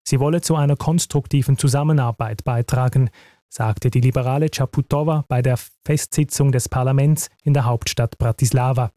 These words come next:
Die Feierlichkeiten zum Amtsantritt dauerten den ganzen Tag. Čaputová war im März zur Nachfolgerin von Andrej Kiska gewählt worden.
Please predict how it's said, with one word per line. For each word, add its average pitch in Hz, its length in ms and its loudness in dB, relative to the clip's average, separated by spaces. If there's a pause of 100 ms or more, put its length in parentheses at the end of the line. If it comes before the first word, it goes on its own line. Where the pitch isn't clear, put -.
(500)
Die - 80 -4
Feierlichkeiten 135 800 0
zum 135 160 0
Amtsantritt 147 800 0
dauerten 120 400 2
den 131 120 2
ganzen 120 440 0
Tag. 123 360 -2 (680)
Čaputová 139 640 0 (280)
war 147 160 0
im 151 120 4
März 156 340 0
zur 151 140 2
Nachfolgerin 147 720 2
von 135 200 -2
Andrej 131 400 2
Kiska - 420 -2
gewählt 117 420 2
worden. 123 380 0